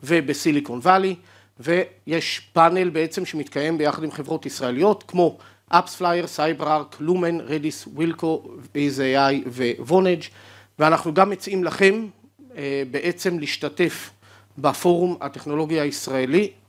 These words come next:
ובעצם להשמיע את קולכם ולהשפיע על הרדאר הטכנולוגי הישראלי הבאים. תהליך, קצת על תהליך בניית הרדאר, איך הוא מתהווה.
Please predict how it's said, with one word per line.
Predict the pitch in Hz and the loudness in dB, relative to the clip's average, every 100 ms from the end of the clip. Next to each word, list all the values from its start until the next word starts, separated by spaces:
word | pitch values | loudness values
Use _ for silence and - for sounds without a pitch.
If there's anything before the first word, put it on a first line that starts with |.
| - - | -20 -16
ובעצם | 131 143 151 156 - 139 135 131 - 143 | -4 0 0 -2 -6 -10 -4 -4 -4 0
להשמיע | 127 - 160 156 | 0 0 2 2
את | |
קולכם | - 151 - 156 151 - - - | 2 -2 2 2 2 -6 -16 -4
ולהשפיע | 127 131 - - 156 156 - | 2 2 2 -2 2 4 4
על | 139 127 | 0 0
הרדאר | 123 127 127 - 127 120 147 143 131 | 2 0 0 -10 -6 0 0 0 -10
הטכנולוגי | 131 139 127 139 143 | -12 -10 -6 -4 -4
הישראלי | 139 131 - 117 120 147 165 - - - - | -4 -6 -8 -6 -2 -2 -2 -8 -20 -20 -12
הבאים. | 123 120 113 104 - - _ _ _ _ _ _ _ _ _ _ _ _ - - - - - - - - | -8 -4 -4 -6 -12 -20 _ _ _ _ _ _ _ _ _ _ _ _ -20 -20 -20 -20 -20 -20 -20 -4
תהליך, | 170 170 202 208 | 2 4 2 -2
קצת | - - 220 | -4 -4 0
על | 214 | 0
תהליך | - 175 196 196 | 2 0 0 -6
בניית | 151 180 175 - | -4 -2 -2 -4
הרדאר, | 151 135 110 139 185 | -6 -4 -2 -2 -2
איך | 180 | -6
הוא | - 147 | -8 -10
מתהווה. | 135 - 120 110 120 | -10 -10 -10 -8 -6